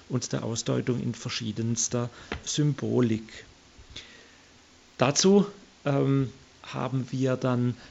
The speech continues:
am Palmsonntag rote Paramente an, die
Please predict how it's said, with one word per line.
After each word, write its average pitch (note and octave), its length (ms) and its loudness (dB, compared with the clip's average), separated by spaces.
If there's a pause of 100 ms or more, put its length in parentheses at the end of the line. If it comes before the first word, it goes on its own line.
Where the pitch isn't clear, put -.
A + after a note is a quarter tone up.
(100)
am A#2+ 220 2
Palmsonntag B2 1040 2 (520)
rote D3 540 6 (1300)
Paramente C3+ 760 4 (1120)
an, F3 320 4 (760)
die C3+ 380 6